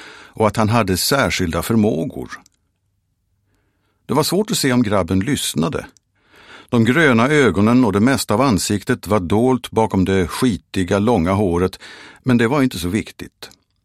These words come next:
Rover ville bara ha syndernas förlåtelse och den vanliga välsignelsen, så att han imorgon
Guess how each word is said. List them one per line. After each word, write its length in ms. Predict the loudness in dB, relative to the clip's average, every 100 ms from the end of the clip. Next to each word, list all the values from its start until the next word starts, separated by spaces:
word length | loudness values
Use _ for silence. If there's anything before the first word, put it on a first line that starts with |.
| _ _ _ -2
Rover 380 | 2 2 2
ville 260 | 0 2 0
bara 260 | 2 2 2
ha 200 | 2 0
syndernas 640 | 0 2 2 4 2 2
förlåtelse 720 | 0 2 0 -2 -2 -2 0
och 140 | 0 2
den 180 | 2
vanliga 500 | 2 2 2 2 2
välsignelsen, 920 | 0 -2 0 0 2 2 0 0 -2 -4 -12 -20 -20 -8
så 140 | -4
att 80 | 0
han 120 | 2
imorgon 560 | 4 4 4 4 2